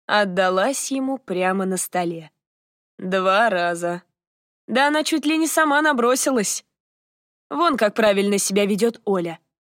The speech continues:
А Верин тот, как котёл под давлением,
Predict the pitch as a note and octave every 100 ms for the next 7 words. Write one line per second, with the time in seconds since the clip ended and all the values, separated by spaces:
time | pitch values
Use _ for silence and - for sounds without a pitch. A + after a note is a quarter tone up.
0 | _ _ F#3+ B3 D#4+ F4 B3+ G3 G#3 -
1 | - _ - C4+ C4+ - D#4+ D#4 A3+ F#3+
2 | - F#3+ F3 G3 G3 F#3 F3+ F3+ F3+